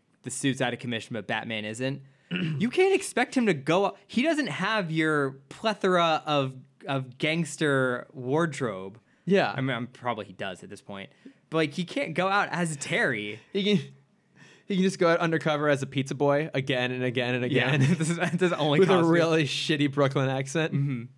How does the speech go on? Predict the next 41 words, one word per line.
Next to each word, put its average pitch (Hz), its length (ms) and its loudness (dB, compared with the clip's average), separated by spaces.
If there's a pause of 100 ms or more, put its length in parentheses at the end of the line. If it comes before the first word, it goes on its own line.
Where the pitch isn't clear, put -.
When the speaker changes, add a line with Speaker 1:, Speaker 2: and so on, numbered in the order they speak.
(500)
Speaker 1:
It's 147 140 2
just 143 160 0
different 135 280 0
pizza 127 220 -2
companies, 127 520 -4
they're 139 100 -4
different 123 360 0
Speaker 2:
Yeah. 117 60 -2
Speaker 1:
logos. 120 520 -4 (160)
Speaker 2:
"Oh, 220 220 0
hey, 214 380 0
Ink, 202 400 0
what 247 240 -4
you 247 40 -2
doing?" 202 420 0
Speaker 1:
Yeah. 104 180 -6 (140)
So 131 160 -4
just 117 180 -8
from 123 180 -2
New 120 60 -2
York 113 340 -2
to 110 220 -4
New 110 140 -10
Jersey 107 480 -2
Speaker 2:
<laughs> - 280 -4
Speaker 1:
to 220 100 -2
Boston. 107 640 -4 (2000)
All 151 220 2
sound 143 280 -2
the 135 60 4
exact 120 420 -2
same. 101 380 -6 (760)
Speaker 2:
He's 269 160 0
never 185 180 2
been 143 160 2
to 143 60 0
any 139 60 2
of 135 40 2
those 131 180 2
places. 202 580 0
Speaker 1:
No. 165 220 0